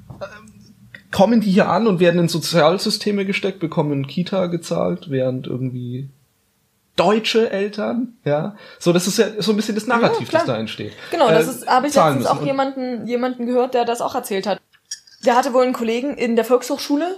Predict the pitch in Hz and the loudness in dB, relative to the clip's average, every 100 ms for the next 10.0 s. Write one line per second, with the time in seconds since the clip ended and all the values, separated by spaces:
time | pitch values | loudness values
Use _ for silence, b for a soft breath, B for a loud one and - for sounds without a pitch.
0 | - - 240 240 247 220 220 202 233 285 | -6 0 2 4 2 0 -2 -2 -4 -2
1 | 311 269 294 302 - - - 330 - - | -4 -4 -4 -4 -6 -8 -8 -6 -6 -2
2 | 233 233 247 247 214 214 220 240 - 226 | -2 2 2 2 2 0 0 0 0 0
3 | 214 202 214 254 - 180 165 240 294 - | 0 2 0 0 -4 -2 -2 -2 -2 -4
4 | 220 202 214 220 220 233 _ - 226 226 | 0 0 0 0 -2 -6 _ -2 -2 0
5 | 269 240 226 285 - 254 247 247 254 302 | -2 2 2 0 -2 -4 0 0 0 -6
6 | 302 302 311 320 B B B B 240 - | -4 -4 -4 -8 B B B B 2 4
7 | 262 - 269 254 247 202 208 _ - 214 | 4 2 2 2 0 -4 -8 _ -2 -2
8 | 214 269 277 254 247 214 208 220 233 254 | -2 -4 -2 -2 -2 -2 -2 -2 -2 -2
9 | 214 208 - 262 285 - 254 240 208 208 | -4 -2 2 2 0 -4 -2 -2 -2 -4